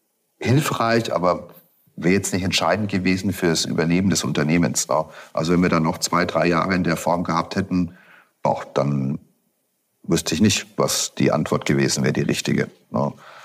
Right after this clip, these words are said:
Aber für diese Zeit war, glaube ich, die Neufokussierung und der Blick nach vorne ein entscheidendes Momentum.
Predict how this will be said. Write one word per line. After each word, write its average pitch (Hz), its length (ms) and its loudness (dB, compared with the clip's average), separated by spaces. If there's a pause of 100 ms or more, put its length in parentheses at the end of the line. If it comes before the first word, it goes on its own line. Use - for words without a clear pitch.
(160)
Aber 78 200 2
für - 120 0
diese 110 340 2
Zeit 95 680 0 (1300)
war, 90 380 0
glaube 82 280 0
ich, 87 140 -2
die 87 120 2
Neufokussierung 87 1000 0
und 80 120 0
der 82 80 2
Blick 87 240 -2
nach 85 120 0
vorne 73 320 0
ein 73 120 -2
entscheidendes 76 600 0
Momentum. 73 500 0